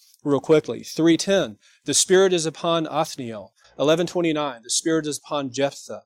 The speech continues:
Six thirty-four, "The Spirit clothed Gideon." Thirteen twenty-five, "The Spirit stirred Samson," and then the Spirit rushes on him in fourteen six and nineteen and fifteen fourteen.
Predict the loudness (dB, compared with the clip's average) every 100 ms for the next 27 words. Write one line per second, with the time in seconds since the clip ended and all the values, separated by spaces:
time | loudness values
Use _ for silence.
0 | _ -20 _ 0 2 2 2 2 0 0
1 | 0 0 -2 -4 0 0 -2 -8 0 2
2 | 4 2 -2 -6 -4 -2 -2 -4 -12 _
3 | _ _ 2 2 0 0 0 0 2 2
4 | 2 -6 -6 0 0 0 -2 0 0 2
5 | 2 0 0 -2 -2 -6 -8 -14 -2 2
6 | 4 4 2 2 2 2 0 -2 4 6
7 | 6 2 -2 -6 -6 -12 -12 -2 0 0
8 | -4 -4 0 0 -2 -4 -4 -4 -4 -6
9 | -10 -10 -12 -12 -6 -6 -6 -8 -4 -4
10 | -4 -18